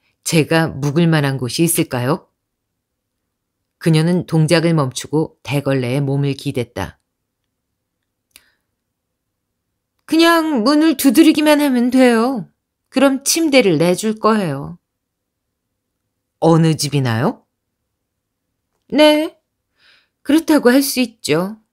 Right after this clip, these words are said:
물론 지금은 집에 있는 사람들이 많지 않지만요. 아, 당연히 그렇겠죠. 난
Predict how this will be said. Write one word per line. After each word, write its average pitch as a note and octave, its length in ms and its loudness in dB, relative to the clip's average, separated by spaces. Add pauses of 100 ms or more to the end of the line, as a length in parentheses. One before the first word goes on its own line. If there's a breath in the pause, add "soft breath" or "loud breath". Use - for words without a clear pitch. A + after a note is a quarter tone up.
(760)
물론 C4 360 0
지금은 A#3 600 -4 (300 soft breath)
집에 B3 260 2
있는 B3+ 220 -2
사람들이 G#3+ 540 -2
많지 F3+ 360 -2
않지만요. G#3+ 840 -4 (1500)
아, F#3+ 320 0
당연히 G#3+ 600 2 (200 soft breath)
그렇겠죠. D#3+ 640 -4 (920)
난 D3 320 -2